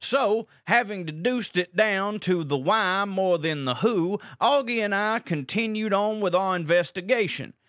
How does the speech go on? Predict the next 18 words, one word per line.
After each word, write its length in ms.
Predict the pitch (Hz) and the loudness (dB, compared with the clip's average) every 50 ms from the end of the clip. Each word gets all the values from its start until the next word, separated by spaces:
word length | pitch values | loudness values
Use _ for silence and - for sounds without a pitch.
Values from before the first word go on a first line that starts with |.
| _ _ _ _ - | _ _ _ _ -2
Annabelle 600 | 226 262 277 233 196 156 160 170 202 214 220 190 | 0 2 2 0 0 2 2 2 4 2 0 0
was 180 | 165 143 123 | 0 -2 -2
very 300 | 117 131 226 233 214 190 | -2 0 0 2 2 0
willing 640 | 165 139 135 143 190 226 233 202 170 156 151 160 165 143 | 0 -2 0 2 4 4 4 4 2 0 -2 -2 -6 -4
to 100 | 151 131 | -4 -4
give 320 | 123 120 160 196 196 170 | -2 0 0 2 4 4
us 180 | 175 175 160 - | 4 2 2 0
the 140 | - 143 131 | -4 -4 -2
names 480 | 139 165 190 196 190 190 185 185 147 | 0 0 0 0 0 -2 -2 -2 0
of 160 | 147 127 123 | -2 -2 0
those 360 | 131 156 165 170 160 151 - - | 0 0 2 2 0 -2 -2 0
who 180 | 160 160 147 | 0 0 0
knew 320 | 139 139 151 170 175 156 135 | 0 -2 -2 -2 -2 -2 -2
the 100 | 131 123 | -2 -2
whereabouts 760 | 123 165 220 226 180 147 131 120 131 127 123 - - - | 0 2 2 2 2 0 0 0 0 0 0 -2 -4 -6
of 140 | 143 123 117 | -6 -6 -6
the 100 | 113 113 | -6 -6
ruby. 480 | 98 117 127 131 131 123 143 170 196 | -2 0 0 0 0 0 -2 -2 -2